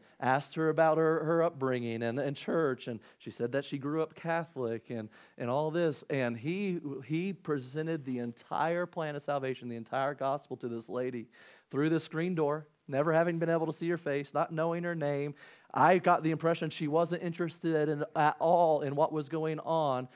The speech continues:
but he was able to share the entire gospel message. Now, she said she had trusted Christ as her Savior. And, uh, I don't know if that's the case. Only her and God know that. But I do know this. She at least heard the gospel message.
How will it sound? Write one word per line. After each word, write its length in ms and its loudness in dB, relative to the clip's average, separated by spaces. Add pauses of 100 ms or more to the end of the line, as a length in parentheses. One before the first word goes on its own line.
(200)
but 100 -4
he 80 0
was 140 -2
able 200 0
to 60 0
share 300 -2
the 80 -4
entire 480 0
gospel 480 -2
message. 420 -4
Now, 220 -4 (340)
she 200 -8
said 280 2
she 220 -2
had 120 2
trusted 360 -4
Christ 260 0
as 140 -6
her 80 -4
Savior. 560 -4 (380)
And, 420 0
uh, 420 2
I 60 2
don't 160 0
know 220 2
if 100 -2
that's 260 0
the 80 -6
case. 380 -2
Only 280 -4 (100)
her 200 0
and 80 -6
God 300 2
know 220 0
that. 280 2 (200)
But 100 0
I 80 6
do 160 -2
know 160 2
this. 180 -2
She 160 -4
at 80 0
least 200 -2
heard 260 -4
the 80 -2
gospel 400 -4
message. 480 -8